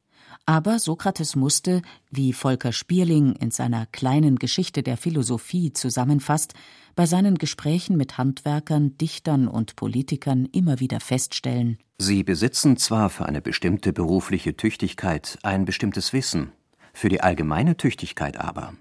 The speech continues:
Speaker 2: als Mensch anderen Menschen gegenüber tugendhaft zu handeln, moralisch tüchtig zu sein, haben Sie kein Wissen, noch haben Sie ein Wissen über Ihre Unwissenheit. Und dennoch kommt ein jeder sich sehr weise vor."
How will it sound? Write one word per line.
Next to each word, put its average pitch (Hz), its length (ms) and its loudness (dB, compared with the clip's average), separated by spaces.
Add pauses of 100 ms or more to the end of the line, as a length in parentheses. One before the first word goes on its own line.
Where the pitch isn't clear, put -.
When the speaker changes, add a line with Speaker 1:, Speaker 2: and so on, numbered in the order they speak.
Speaker 2:
als - 240 -6
Mensch 113 540 2
anderen 117 420 2
Menschen 92 380 2
gegenüber 85 580 0
tugendhaft 104 540 -2
zu 95 160 -6
handeln, 85 400 0 (220)
moralisch 90 580 2
tüchtig - 400 -2
zu 92 120 0
sein, 80 360 -2 (400)
haben 98 220 -2
Sie 87 100 -2
kein 123 320 -6
Wissen, 67 340 -8 (360)
noch 85 180 0
haben 90 240 2
Sie 85 160 0
ein 87 160 -2
Wissen 92 280 2
über 85 220 -2
Ihre 87 280 -2
Unwissenheit. - 840 -2 (320)
Und 73 240 -6
dennoch 78 460 -4
kommt 107 300 0
ein 90 120 0
jeder 90 320 0
sich 98 460 -2
sehr 90 320 -2
weise 85 280 -4
vor." - 360 -16